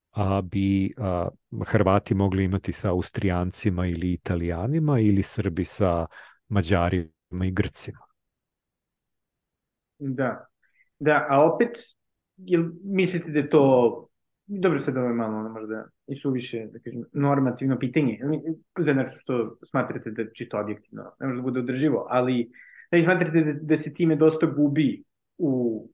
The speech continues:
Speaker 2: da kažem, živosti svih tih individualnih kultura?
Speaker 1: Kako ko, znate, neko će gubiti više, a neko će gubiti manje.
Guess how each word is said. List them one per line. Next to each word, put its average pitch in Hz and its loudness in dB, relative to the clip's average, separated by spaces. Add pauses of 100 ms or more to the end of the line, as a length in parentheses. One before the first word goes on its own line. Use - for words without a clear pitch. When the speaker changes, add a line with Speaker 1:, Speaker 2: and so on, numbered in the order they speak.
Speaker 2:
da 135 -8
kažem, 113 -8
živosti 110 -4 (440)
svih - -6
tih 107 -10 (400)
individualnih 107 -10 (180)
kultura? - -10 (1600)
Speaker 1:
Kako 196 6
ko, 147 8
znate, 127 6
neko 123 4
će - 0
gubiti 120 2
više, 117 0
a 107 2
neko 101 0
će - -8
gubiti 98 0
manje. 95 0